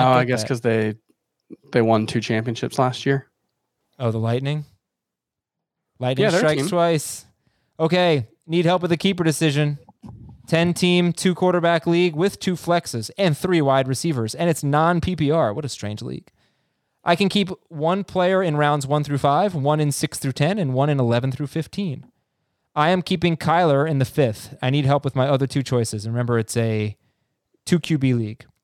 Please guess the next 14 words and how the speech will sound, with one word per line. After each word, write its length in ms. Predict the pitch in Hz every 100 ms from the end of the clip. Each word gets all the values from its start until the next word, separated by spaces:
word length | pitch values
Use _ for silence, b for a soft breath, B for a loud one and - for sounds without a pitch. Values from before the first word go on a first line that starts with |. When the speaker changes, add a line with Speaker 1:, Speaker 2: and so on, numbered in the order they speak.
| _ _ _ _ _
Speaker 2:
So 400 | - - 156 156
in 180 | 185 156
the 80 | 151
six 340 | - 240 - -
to 140 | 196
ten 280 | - 202 190
range, 360 | 156 147 151
I 100 | 156
can 140 | 135 147
keep 220 | 160 151
Lamar 460 | 139 143 151 170 185
in 140 | 165
the 80 | 143
sixth, 500 | - 190 220 - -